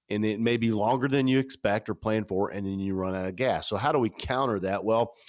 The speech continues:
you know, we, we use what we call the green line principle. Folks, that's something that everybody needs to know about and understand. Um, it's a safe money strategy where you cannot lose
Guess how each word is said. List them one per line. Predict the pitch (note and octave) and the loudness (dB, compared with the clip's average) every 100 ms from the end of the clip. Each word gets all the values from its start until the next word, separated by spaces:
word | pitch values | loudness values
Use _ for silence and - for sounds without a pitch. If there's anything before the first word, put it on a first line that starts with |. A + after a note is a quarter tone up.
| - _ _ _ - | -20 _ _ _ -2
you | |
know, | D#3 | 2
we, | C3 C3 | 2 2
we | C3 C3+ | 2 0
use | F3 G#3 E3 | 2 0 0
what | C3+ C3+ | 0 0
we | C3+ | 0
call | B2+ A#2+ | 0 0
the | G2+ | -2
green | G2 A2+ A#2 B2 C3+ - | -2 0 2 2 0 0
line | A2+ A2 G#2+ G#2+ G#2+ - _ | 0 2 2 0 -2 -8 _
principle. | - G#2 - B2 C#3+ E3+ F3 _ _ _ _ _ _ _ | -8 -6 -6 -4 -4 -4 -8 _ _ _ _ _ _ _
Folks, | C#3+ C#3+ - | 2 2 2
that's | F3+ F3 | 0 2
something | D3+ C3+ A2+ | 0 0 0
that | G#2 | 0
everybody | F2+ B2+ C3 A2+ G#2+ G#2 | 0 2 4 4 2 0
needs | G#2 G2 G2 | -2 -2 -2
to | F#2 | -2
know | F#2+ | 0
about | G2+ G#2 G2+ | 2 2 2
and | F#2+ G2+ | 0 -4
understand. | G#2 F#2+ - G2 G2+ B2 C3 - - _ _ _ _ - | -4 -4 -4 -2 0 -2 -4 -12 -20 _ _ _ _ -6
Um, | F#2+ G2 G2 G2 G2+ - | -2 0 0 0 -6 -4
it's | D3 C#3+ | -4 0
a | A2+ | -2
safe | - C3+ B2 C#3 - | 0 0 2 0 -4
money | B2 A#2+ A2+ | -2 2 2
strategy | - - F2 F2 G2 G#2+ B2+ | -2 -4 -4 -2 -2 -2 -4
where | G#2+ G#2 | 0 0
you | G#2 F#2+ F#2 | 0 -2 -6
cannot | - B2 C3+ C#3 E2 | -10 -4 -2 0 0
lose | G#2+ G#2 | 0 0